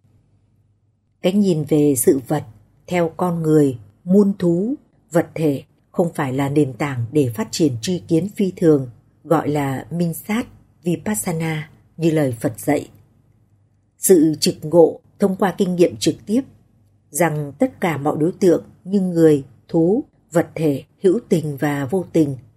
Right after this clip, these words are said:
cho đến tất cả các khái niệm chỉ đơn thuần là danh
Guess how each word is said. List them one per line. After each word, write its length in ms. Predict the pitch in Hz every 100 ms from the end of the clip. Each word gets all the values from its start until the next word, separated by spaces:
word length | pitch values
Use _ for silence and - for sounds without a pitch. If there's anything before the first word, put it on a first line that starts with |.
| _ _ _
cho 140 | 160
đến 340 | 147 147 160 175
tất 220 | 220 214
cả 260 | - 151 123
các 160 | 180 190
khái 200 | - 170
niệm 280 | 180 196 156 - _ _
chỉ 300 | - 156 135
đơn 240 | 160 185 180
thuần 260 | - 165 143
là 400 | 143 147 135 123
danh 420 | 120 127 185 170